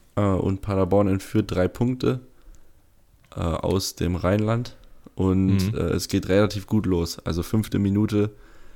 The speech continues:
Speaker 1: erzielen sie schon das eins zu null. Ähm, es ist ein starker, tiefer Ball von Kurda, äh, den man auch immer noch mal loben muss, haben wir letztes Mal
Speaker 2: Ja.
Speaker 1: schon gemacht.
Speaker 2: Aus
Speaker 1: Der
Speaker 2: der Regio sich so nahtlos einfach in eine Zweitligatruppe reinzuholen,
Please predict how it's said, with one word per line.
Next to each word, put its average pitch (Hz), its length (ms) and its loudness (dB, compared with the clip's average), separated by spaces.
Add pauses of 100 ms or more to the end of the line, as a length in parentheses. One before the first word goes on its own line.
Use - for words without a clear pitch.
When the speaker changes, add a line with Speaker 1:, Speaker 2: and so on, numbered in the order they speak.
(260)
Speaker 1:
erzielen 110 260 2
sie 104 100 0
schon 101 200 -2
das 101 160 0
eins - 320 -2
zu 104 100 0
null. 110 340 2 (120)
Ähm, 90 340 0
es - 160 -8
ist - 140 -8
ein 90 240 -4 (180)
starker, 98 500 -2
tiefer 110 320 -4
Ball 101 200 2
von 92 280 -4
Kurda, 117 480 2 (840)
äh, 78 140 -4
den 85 140 0
man 85 140 0
auch - 360 -2 (240)
immer 98 220 2
noch 95 160 -2
mal 90 160 -2
loben 104 220 4
muss, 104 200 0
haben 90 120 -2
wir 87 100 2
letztes 87 520 -2
Mal 101 120 -2
Speaker 2:
Ja. - 60 -6
Speaker 1:
schon 98 140 0
gemacht. 98 400 -4 (520)
Speaker 2:
Aus 98 180 -4
Speaker 1:
Der 85 80 2
Speaker 2:
der 85 140 6
Regio 117 420 4
sich 101 220 -4
so 110 540 0 (220)
nahtlos 107 480 6
einfach 104 360 0
in 98 100 -4
eine 98 120 0
Zweitligatruppe 107 840 0
reinzuholen, 101 640 0